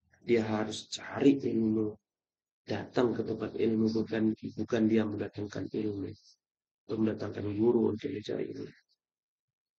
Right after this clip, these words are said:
Faqala Sunatna, perhatikan jawaban dari raja. Raja ketika dia, rajanya juga orang berilmu, khalifah ini juga orang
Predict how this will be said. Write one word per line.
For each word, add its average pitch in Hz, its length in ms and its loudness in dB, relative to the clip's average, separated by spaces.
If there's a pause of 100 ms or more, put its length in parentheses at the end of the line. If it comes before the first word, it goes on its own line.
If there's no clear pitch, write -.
(840)
Faqala 117 400 4
Sunatna, 107 500 -4
perhatikan 113 600 2
jawaban 110 400 4
dari 107 320 0 (640)
raja. 107 420 -2
Raja 110 380 2
ketika 110 400 0
dia, 110 400 2 (240)
rajanya 139 560 8
juga 127 320 6
orang 131 160 4
berilmu, 139 640 6 (560)
khalifah 120 600 4
ini 139 180 8
juga 123 320 6
orang 135 60 6